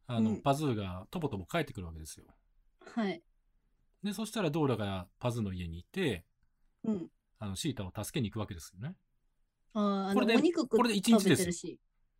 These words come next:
Speaker 1: これた-、
Speaker 2: はあ。
Speaker 1: これで二十四時間ですよ。
Speaker 2: <laughs> きつ。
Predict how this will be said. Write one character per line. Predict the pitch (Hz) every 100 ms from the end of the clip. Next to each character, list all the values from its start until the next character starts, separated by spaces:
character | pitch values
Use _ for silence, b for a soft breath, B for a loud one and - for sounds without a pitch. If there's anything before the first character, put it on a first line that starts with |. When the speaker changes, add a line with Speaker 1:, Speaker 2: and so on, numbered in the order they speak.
| _
Speaker 1:
こ | -
れ | 208
た-、 | 226
Speaker 2:
は | 233 233 220
あ。 | 214
Speaker 1:
こ |
れ | 208
で |
二 | 214
十 | 143
四 | 127
時 | 123
間 | 107
で | 85
す | -
よ。 | - _ _ _ _ _
Speaker 2:
<laughs> | - - 370 403 320 254 240 214 - _
き | - 247 -
つ。 | - 262 254